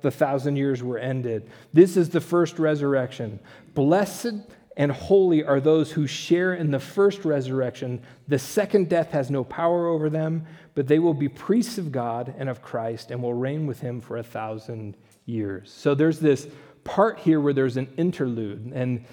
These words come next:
and, uh, scholars have just kind of, like, tracked the literary prose of this, and there's an interlude here. And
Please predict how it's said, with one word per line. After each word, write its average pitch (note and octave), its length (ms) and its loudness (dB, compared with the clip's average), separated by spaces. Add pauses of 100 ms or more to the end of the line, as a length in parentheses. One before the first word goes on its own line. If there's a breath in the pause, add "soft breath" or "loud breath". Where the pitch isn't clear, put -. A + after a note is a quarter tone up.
(200 loud breath)
and, B2 440 0
uh, A#2+ 160 0
scholars F3 540 0
have C3+ 180 2
just D3+ 220 0
kind D3+ 160 0
of, C3 100 -2
like, C3 260 0 (380 loud breath)
tracked F3+ 600 -2
the C#3 120 2
literary D3 760 4
prose D3 800 2
of B2 320 -2
this, B2+ 420 -2 (300 loud breath)
and D3 160 4
there's D3+ 180 4
an D3+ 220 0
interlude C#3+ 640 0
here. A#2+ 380 -2 (800)
And E3+ 320 4